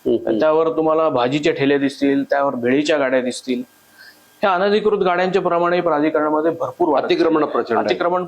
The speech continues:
Speaker 2: भरपूर वाढत गेलेलं आहे.
Speaker 1: हम्म, हम्म, हम्म.
Speaker 2: मग प्राधिकरणासारख्या एरियामध्ये आजपर्यंत हॉकर्स झोन हा तयार झालेला नाही,
Speaker 1: हम्म, हम्म.
Speaker 2: की त्या ठिकाणी जागा उपलब्ध आहे. फक्त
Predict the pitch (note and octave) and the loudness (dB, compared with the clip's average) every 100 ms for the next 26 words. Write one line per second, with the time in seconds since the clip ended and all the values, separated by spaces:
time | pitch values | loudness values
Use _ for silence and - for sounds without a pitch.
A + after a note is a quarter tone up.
0 | D3+ C3 - F3+ C#3+ C3 A2 G#2+ G#2+ - | -4 -6 -2 0 0 -2 -6 -12 -14 -20
1 | - _ B2 A#2 A#2 A2 - A2 F#3 D#3 | -20 _ -2 0 -2 -4 -2 -2 -2 -2
2 | C#3 F#3+ G#3 G3+ G3+ F#3+ F3 F3+ F3+ F3 | 0 0 0 0 0 -2 0 0 2 2
3 | E3+ E3+ F3 E3+ C#3+ D#3 D#3 D#3 D3+ C#3+ | 2 2 2 2 0 -2 -2 0 2 0
4 | B2 G#2 - _ _ _ - - - C#3+ | 0 -4 -6 _ _ _ -20 -6 -4 0
5 | A3+ G#3 F3+ G3+ F3+ E3+ D#3+ D#3 C3 A#2 | 0 0 0 0 0 0 2 2 0 2
6 | A#2+ A#2 G#2 - - _ C3+ A#2+ - A#2 | 0 0 -6 -10 -20 _ -4 -4 -4 -6
7 | - D#3 - E3+ E3+ D#3 E3 E3+ D3 C3 | -4 -6 -4 -2 0 0 0 0 0 0
8 | F3 F3 E3+ E3 D#3 C#3 D3 - _ - | 2 2 0 0 0 -2 -2 -8 _ -20
9 | - - F3 | -8 -8 -4